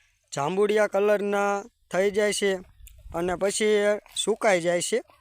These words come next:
એવી તકલીફ હતી. પણ હજી મિત્રો, આપણે જે કાંઈ તકલીફ હતી એ આમનામ જ છે,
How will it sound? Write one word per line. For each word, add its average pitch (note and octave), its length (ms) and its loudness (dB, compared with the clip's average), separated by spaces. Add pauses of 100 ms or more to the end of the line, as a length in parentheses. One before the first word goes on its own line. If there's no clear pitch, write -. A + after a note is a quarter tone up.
(580)
એવી G#3 220 2
તકલીફ G3+ 480 0
હતી. A3+ 320 0 (720)
પણ G3+ 200 0 (280)
હજી F#3 200 0
મિત્રો, A#3 320 2
આપણે A#3+ 400 4 (640)
જે G#3+ 200 4
કાંઈ A#3 520 2
તકલીફ A3 540 0
હતી A3+ 440 2 (1080)
એ A3 320 4
આમનામ A#3+ 520 2
જ E3+ 80 -6
છે, A3+ 260 2